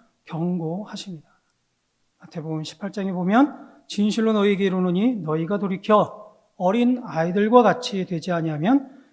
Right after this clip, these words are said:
결단코 천국에 들어가지 못하니라"라고 말씀하시는 것입니다. 따라서 다윗은 얼마든지 믿음의 눈으로 보게 되면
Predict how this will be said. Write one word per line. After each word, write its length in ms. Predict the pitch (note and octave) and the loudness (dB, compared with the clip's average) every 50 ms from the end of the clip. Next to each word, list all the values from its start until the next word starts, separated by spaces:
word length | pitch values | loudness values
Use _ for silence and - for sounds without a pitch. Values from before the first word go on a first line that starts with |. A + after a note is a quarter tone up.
| _ _ | _ _
결단코 760 | - E3+ D3+ - - F3 D3 C#3+ C3+ - - A3+ B3 B3 B3 | -12 -12 -12 -10 -8 -8 -8 -8 -8 -8 -6 -6 -6 -6 -8
천국에 680 | - - A#3 A#3 G#3+ G#3 F#3+ G3 F#3+ G3 A3+ A#3+ A#3+ _ _ | -12 -14 -12 -12 -12 -12 -12 -12 -10 -12 -12 -14 -16 _ _
들어가지 720 | _ E3+ E3+ D#3+ C#3+ C#3+ C#3 B2+ - G#3 A#3 A#3 A#3+ A#3+ A#3 _ _ | _ -14 -14 -12 -12 -14 -16 -14 -12 -12 -10 -10 -12 -14 _ _ _
못하니라"라고 1600 | G3 D#3+ C#3+ D3 F3 _ _ - G#3 G3 F3+ E3 E3+ - - - - - _ _ _ _ _ - F#3+ F3 F#3+ E3+ F3+ A#3 - _ _ _ _ _ _ _ _ _ _ _ | -14 -14 -12 -12 -14 _ _ -10 -8 -8 -8 -8 -12 -16 -20 -20 -20 -20 _ _ _ _ _ -14 -12 -8 -8 -8 -8 -8 -10 _ _ _ _ _ _ _ _ _ _ _
말씀하시는 960 | - D3 C#3 C3+ _ - - G#3 G#3 G#3+ A3 - _ - G#3 - - G#3 G3+ F#3+ | -16 -16 -16 -16 _ -16 -10 -8 -8 -8 -10 -12 _ -16 -12 -8 -6 -6 -6 -6
것입니다. 400 | E3+ D3 - E3 D3+ D3 - _ _ _ _ _ _ _ _ _ _ _ _ _ _ _ _ _ _ _ _ _ _ - | -6 -8 -10 -12 -14 -14 -16 _ _ _ _ _ _ _ _ _ _ _ _ _ _ _ _ _ _ _ _ _ _ 0
따라서 260 | - A3+ A#3+ A#3+ G#3 | 2 4 4 6 6
다윗은 320 | G#3 A3+ A#3 A3 A#3 A#3 | 4 4 4 4 2 6
얼마든지 840 | G#3 F#3+ G#3+ A3+ B3 A#3+ B3 A#3 A3+ G#3 A3 G3+ G3 A#3 C4 - - - _ _ _ - | 6 6 8 8 6 6 6 4 2 2 0 -2 -2 -2 -6 -12 -20 -20 _ _ _ -8
믿음의 400 | - F3+ F#3+ A3+ G#3+ G#3+ A3 G#3+ | -4 -4 -2 0 0 0 0 0
눈으로 440 | G3 G3 G3+ G3 F#3+ F#3 G3 G#3 - | 0 0 0 0 2 2 0 0 -2
보게 220 | - F3+ E3 G#3 | -4 -2 -2 -2
되면 500 | F3 F#3+ E3 D#3+ G3 A#3 A3 F3 A#2+ - | 0 0 0 2 4 4 4 4 2 -2